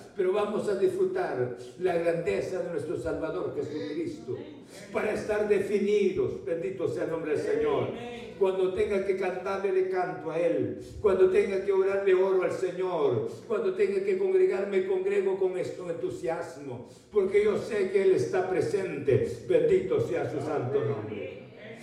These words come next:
Vamos a orar al Señor. Yo no sé cuál es su, su, su, cuál, cuál es su propósito.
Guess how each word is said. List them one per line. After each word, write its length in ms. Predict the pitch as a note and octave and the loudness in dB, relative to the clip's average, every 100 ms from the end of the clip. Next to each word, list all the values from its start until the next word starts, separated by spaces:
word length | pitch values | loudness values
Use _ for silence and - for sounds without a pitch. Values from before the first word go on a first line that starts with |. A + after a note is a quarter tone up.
| - - | -16 -4
Vamos 420 | C4+ C#4 C4 A3+ | 0 2 2 4
a 180 | B3+ A#3+ | 4 4
orar 220 | A#3+ A#3+ | 4 4
al 120 | A#3 | 2
Señor. 720 | - A3+ A3 F#3 C#3+ - - - - - | 0 0 2 4 2 0 -4 -12 -12 -4
Yo 140 | D4 | -2
no 160 | C#4+ - | 0 2
sé 300 | - B3 A#3+ | 4 6 6
cuál 240 | A#3+ A3+ | 6 6
es 160 | F#3+ A3+ | 4 8
su, 260 | G#3+ G3 | 8 8
su, 560 | - - - A3 G#3+ F#3 | 2 -6 -2 0 0 -2
su, 440 | A3 G3+ F#3 - - - - | -4 -2 -2 -4 -12 -20 -8
cuál, 400 | A#3 A#3 A#3+ - | 0 0 0 -2
cuál 180 | G#3+ A3 G#3+ | 2 2 2
es 280 | G3 - F#3+ | 0 2 2
su 260 | A3 G3+ G3+ | 6 4 4
propósito. 840 | F#3+ G#3 F3+ - D#3 - A2+ | 0 0 -2 -2 -4 -2 -2